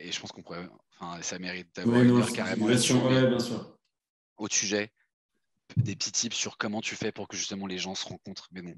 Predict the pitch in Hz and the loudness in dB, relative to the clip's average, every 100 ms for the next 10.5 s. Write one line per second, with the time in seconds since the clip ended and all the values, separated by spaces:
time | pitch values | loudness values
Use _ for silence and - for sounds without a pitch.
0 | _ - - - 95 - 87 - _ _ | _ -14 -14 -12 -10 -8 -10 -16 _ _
1 | _ _ _ _ _ _ _ - 113 113 | _ _ _ _ _ _ _ -6 2 4
2 | 120 - 123 110 101 104 98 92 87 - | 4 4 4 4 2 4 2 -2 -8 -12
3 | - 90 - - 78 - _ _ _ _ | -10 -10 -10 -14 -14 -20 _ _ _ _
4 | 90 95 110 113 101 104 101 104 - 107 | -6 -4 -4 -4 -4 -4 -4 -6 -6 -6
5 | 104 90 87 82 95 95 104 - - 90 | -6 -6 -8 -10 -8 -4 -6 -6 -12 -10
6 | 98 95 87 - 82 - 101 - - - | -6 -6 -8 -12 -16 -12 -12 -12 -16 -20
7 | _ - 95 90 87 98 92 87 85 - | _ -14 -10 -8 -8 -8 -8 -10 -14 -14
8 | 98 90 85 80 _ _ 98 92 - 113 | -12 -12 -12 -18 _ _ -12 -12 -8 -6
9 | 107 104 95 98 - 104 90 95 95 92 | -4 -4 -4 -6 -6 -6 -8 -12 -10 -4
10 | 117 107 113 110 | -4 -4 -4 -4